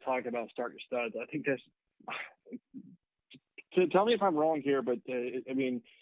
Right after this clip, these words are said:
with this Bears defense, uh, to me, there's a possibility I, if, if I have a better option, if I have a better matchup,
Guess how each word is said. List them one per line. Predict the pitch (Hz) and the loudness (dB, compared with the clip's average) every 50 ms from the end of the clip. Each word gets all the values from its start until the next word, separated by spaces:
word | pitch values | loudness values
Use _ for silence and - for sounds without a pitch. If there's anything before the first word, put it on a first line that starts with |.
| _ _ _ - | _ _ _ 2
with | 143 139 131 | 2 4 6
this | 185 196 180 | 4 2 4
Bears | - 160 180 185 156 - | 4 4 4 4 4 2
defense, | - 170 165 - 147 139 135 127 123 - - - _ _ _ _ _ _ _ _ _ _ _ | 2 2 2 2 2 0 0 0 -2 -6 -12 -20 _ _ _ _ _ _ _ _ _ _ _
uh, | - 127 127 - - - - 131 127 - _ - - - - - - - _ - | 0 2 2 0 -2 -8 -12 -14 -14 -14 _ -20 -20 -18 -18 -18 -18 -14 _ 0
to | 151 131 | 2 2
me, | 139 180 190 165 139 - | 4 4 4 4 4 4
there's | 147 175 190 | 2 2 2
a | 247 | 0
possibility | - 190 196 185 - - 160 156 147 127 | 2 2 2 2 4 2 2 4 4 2
I, | 127 135 127 127 | 2 0 0 0
if, | 143 139 147 151 160 160 - _ _ | 0 0 2 2 0 0 -2 _ _
if | - 214 226 214 196 - | 4 4 4 4 2 2
I | 185 185 185 170 | 2 2 2 2
have | 160 165 156 151 | 0 -2 -2 -2
a | 135 | -2
better | 147 143 139 131 127 | -2 -2 0 0 -2
option, | 127 131 123 - - 131 - - | -2 -4 -6 -8 -14 -18 -8 -4
if | 190 202 185 - | -4 -4 -2 -4
I | 156 143 | -6 -6
have | 135 | -6
a | 127 | -4
better | 135 135 131 123 | -4 -4 -4 -4
matchup, | 120 123 123 - - 131 - | -6 -10 -12 -12 -14 -18 -16